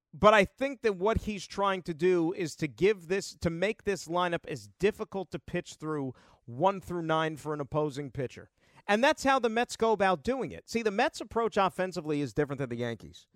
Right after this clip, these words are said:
Yankees go about trying to hit the ball out of the ballpark. And that's really how they're reliant when it comes to their offense. Mets, you can't say the same thing. I mean, I know Alonso hits a lot of home runs, but other than that, like,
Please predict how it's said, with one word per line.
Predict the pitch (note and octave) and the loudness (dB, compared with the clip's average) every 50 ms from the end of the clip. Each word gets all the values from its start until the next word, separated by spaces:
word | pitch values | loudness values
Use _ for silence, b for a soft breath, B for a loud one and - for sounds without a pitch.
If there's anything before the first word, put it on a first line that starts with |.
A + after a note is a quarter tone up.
| _ _ _ _ _ _ _ _ _ | _ _ _ _ _ _ _ _ _
Yankees | - F3+ A#3+ D4 - - C#4 G3+ C3+ | 4 4 6 6 4 0 -6 -6 0
go | - G3 G3+ | 2 4 4
about | G3+ F3+ D#3 F3 F3 E3+ E3 - _ _ _ _ _ _ - | 4 6 6 8 8 8 8 4 _ _ _ _ _ _ 2
trying | - A3 G#3+ | 4 6 6
to | F3+ F#3 | 6 4
hit | G3+ | 2
the | - | 0
ball | D3 D3+ F#3 F3+ E3+ | 0 2 4 4 6
out | E3 E3 | 4 4
of | D3+ B2 | 2 0
the | B2 | 0
ballpark. | G#2 D#3+ F#3+ G3+ B2 - G#2+ F2+ - _ - - _ _ _ _ _ _ _ _ _ _ _ _ _ | 2 2 2 2 0 -2 -8 -12 -12 _ -20 -20 _ _ _ _ _ _ _ _ _ _ _ _ _
And | E3+ F3 F3+ | 4 6 6
that's | G3 - - - | 6 6 4 2
really | F3+ G3 A3 G#3+ G3+ F#3 | 0 2 4 4 6 6
how | E3+ F3 G3 F#3 | 6 6 6 6
they're | D#3+ F3+ F3+ | 4 2 2
reliant | D#3+ D#3+ D#3 D#3 D#3+ F3 F3 E3 E3+ - | 2 2 4 4 4 4 4 2 0 -2
when | E3+ D3+ D#3 | -2 -2 -2
it | D3 | -2
comes | - D#3+ D3+ C#3 - | 0 -2 -2 -2 -4
to | - C#3+ | -4 -2
their | C#3 C3+ E3+ | 0 2 2
offense. | A3+ B3 - - A2+ D#2+ C2 - - - - _ _ _ _ _ _ _ _ _ _ - | 2 2 0 0 -6 -12 -14 -16 -20 -20 -20 _ _ _ _ _ _ _ _ _ _ 0
Mets, | D3+ G#3 C#4+ D#4 - | 4 6 6 6 4
you | - G#3+ | -2 -6
can't | - - A3 G#3 F#3 | -2 0 0 0 -2
say | - - G#3 G3 F#3 | -2 0 0 2 2
the | D#3 | 0
same | - - F3 E3 D3+ C#3+ | -2 -2 0 0 0 -2
thing. | - - A#3+ B3+ E3+ F2 B2 | -2 -2 -2 -2 0 0 0
I | F3+ | 0
mean, | G3 F#3+ F3+ | 2 4 4
I | F3 | 4
know | F#3+ A#3 A#3+ | 4 4 4
Alonso | F#3+ E3 E3+ G#3+ C4+ B3+ B3+ G3 | 4 4 4 2 2 0 0 0
hits | D3 E3 - - | 2 0 0 0
a | C#3+ | 0
lot | D3 C3+ C3 B2+ | 2 2 2 2
of | A#2 | 2
home | B2 C#3+ B2+ B2 B2 | 0 -2 -2 -2 -2
runs, | B2 C3 D3 - | -4 -4 -4 -6
but | - D#3 | -4 -2
other | A#3 C#4+ C#4 | -2 -2 0
than | G#3+ E3+ D3 | -2 -2 0
that, | E3+ G#3 A#3+ A3+ | 0 0 0 2
like, | F#3+ D3+ D3 | 0 0 0